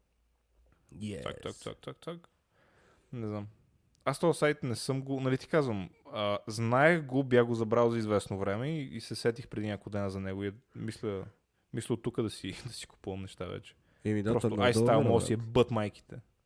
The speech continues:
Speaker 1: А колко в дена го чака това да е
Speaker 2: Ако,
Speaker 1: поръчано?
Speaker 2: ако не са ме чули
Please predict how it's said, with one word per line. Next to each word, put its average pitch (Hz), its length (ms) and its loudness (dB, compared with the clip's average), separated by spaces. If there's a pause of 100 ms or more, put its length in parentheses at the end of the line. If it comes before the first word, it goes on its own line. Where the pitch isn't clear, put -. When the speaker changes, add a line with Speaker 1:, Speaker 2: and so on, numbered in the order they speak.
(760)
Speaker 1:
А 113 100 2
колко 117 300 0
в 175 100 -4
дена 208 320 4
го 214 100 -4
чака 220 520 -6
това 208 120 2
да 185 140 0
е - 20 0
Speaker 2:
Ако, 131 120 6
Speaker 1:
поръчано? 185 160 0
Speaker 2:
ако 131 220 0
не 120 120 4
са - 240 6
ме 160 120 8
чули 127 560 4